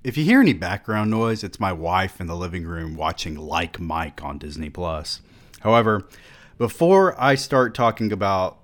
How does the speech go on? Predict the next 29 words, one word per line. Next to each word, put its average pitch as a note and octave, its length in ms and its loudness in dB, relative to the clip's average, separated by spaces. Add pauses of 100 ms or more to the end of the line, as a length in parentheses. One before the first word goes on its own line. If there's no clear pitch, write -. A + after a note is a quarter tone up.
my A2+ 300 0
experience A2 420 -6
with - 100 -20
Two G#2 100 -8
and E2 80 -6
a E2 40 -8
Half D#2+ 160 -8
Men, C3 440 4 (240)
I F2+ 80 -4
wanted F#2+ 300 -4
to F2+ 40 -8
give E2+ 240 -8
further A2 380 -2
acknowledgement A2+ 680 0
to F2 100 -10
the E2+ 80 -8
writers A2 480 0
of G2+ 80 -8
Two A2 140 -6
and G2 80 -4
a F#2 40 -6
Half G2 240 -6
Men. G#2 240 -4
First A2 260 -4
of G2 80 -8
all, G2+ 160 2
there's F#2 160 -6
Chuck G#2 220 -2
Lorre G2 500 -2